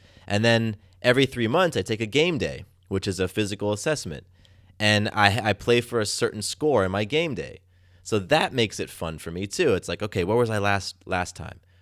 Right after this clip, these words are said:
Okay, got it. So now in these ninety days, I'm gonna work on, you know, my handstand presses, or I'm gonna work on my squat holds, or I'm gonna work on my run." And I'm able to make it fun.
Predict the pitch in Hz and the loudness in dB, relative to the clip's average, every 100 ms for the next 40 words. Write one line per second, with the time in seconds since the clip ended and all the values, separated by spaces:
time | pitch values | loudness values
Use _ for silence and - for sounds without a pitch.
0 | _ 107 92 80 95 87 - 92 95 113 | _ -6 -4 -2 -2 -2 -4 -2 2 2
1 | 107 92 104 107 98 123 110 98 107 131 | 0 -2 -4 -6 0 2 2 0 0 0
2 | 104 92 90 82 69 71 - - - - | 2 2 0 -4 -8 -14 -20 -20 -16 -10
3 | 80 76 - 147 135 - 135 123 131 123 | -8 -6 0 2 2 2 0 2 2 2
4 | 123 101 107 123 107 95 95 87 80 80 | 0 2 0 2 0 0 -2 -4 -8 -6
5 | - 135 113 123 120 113 98 120 104 87 | 0 2 2 2 2 2 -2 0 -2 0
6 | 95 87 82 78 - 135 131 123 123 _ | -2 -2 -8 -8 -2 2 2 0 -6 _
7 | _ _ _ - 113 123 135 127 120 107 | _ _ _ -2 4 6 6 6 4 4
8 | 101 - 98 123 131 - - - 98 90 | 2 0 2 2 2 -4 -6 -4 -2 -2
9 | 73 | -4